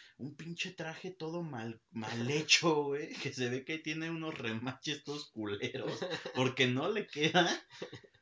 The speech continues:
Speaker 1: y se pone el rayo colorado.
Speaker 2: El rayo colorado, exacto.
Speaker 1: Y empieza a combatir el crimen, eh, eh, tiene una Psyche, eh, en algún momento de la película,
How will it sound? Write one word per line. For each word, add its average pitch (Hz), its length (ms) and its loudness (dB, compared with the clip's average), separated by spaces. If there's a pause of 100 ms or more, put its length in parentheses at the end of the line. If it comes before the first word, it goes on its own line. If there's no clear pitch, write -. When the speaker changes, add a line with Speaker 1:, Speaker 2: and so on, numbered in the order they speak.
(1040)
Speaker 1:
y - 160 -4
se 117 120 2
pone 120 260 -2
el 117 80 0
rayo 110 300 2
colorado. 92 480 -8 (220)
Speaker 2:
El 87 180 -18
rayo - 340 -20
colorado, - 360 -20 (500)
exacto. - 500 -20 (680)
Speaker 1:
Y 127 180 4
empieza 127 420 2
a 110 60 -6
combatir 98 500 -4
el 95 160 -6
crimen, 202 500 -6 (140)
eh, 95 720 -8 (380)
eh, - 240 -20
tiene 110 220 0
una 120 200 2
Psyche, 175 1000 -2
eh, 113 120 -4
en 107 120 -6
algún 110 300 -4
momento 131 380 -6
de 110 80 -4
la 98 160 -6
película, 165 760 -6